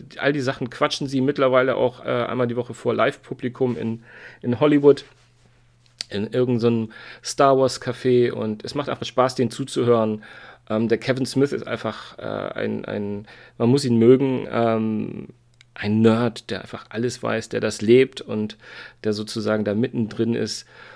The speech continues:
Und der Mark Bernardin ist eigentlich ein, ähm, ja,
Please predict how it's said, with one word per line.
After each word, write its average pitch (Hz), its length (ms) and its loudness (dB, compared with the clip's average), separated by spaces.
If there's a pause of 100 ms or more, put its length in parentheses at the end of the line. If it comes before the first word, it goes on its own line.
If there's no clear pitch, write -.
(200)
Und 107 460 0
der 104 140 0
Mark 104 240 -2
Bernardin 113 560 2
ist - 240 -8
eigentlich 113 340 -4
ein, 107 340 -4
ähm, - 680 -8
ja, 98 340 -10